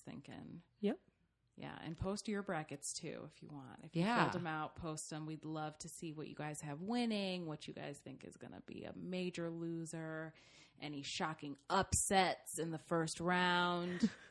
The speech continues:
Speaker 1: second round. I'm dying to see it all.
Speaker 3: Yeah. I, I can't wait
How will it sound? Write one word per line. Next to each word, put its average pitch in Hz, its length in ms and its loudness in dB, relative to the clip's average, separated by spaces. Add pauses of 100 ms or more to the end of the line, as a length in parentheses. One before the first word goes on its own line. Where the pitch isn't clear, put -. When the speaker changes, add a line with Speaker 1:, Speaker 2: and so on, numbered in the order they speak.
(360)
Speaker 1:
second 185 300 2
round. 180 800 2 (720)
I'm 156 100 -12
dying 139 320 -4
to 143 60 -12
see - 180 -6
it - 100 -6
all. - 340 -8 (840)
Speaker 3:
Yeah. - 160 -10 (440)
I, 156 100 -6 (160)
I 170 60 -6
can't 165 220 0
wait 135 240 0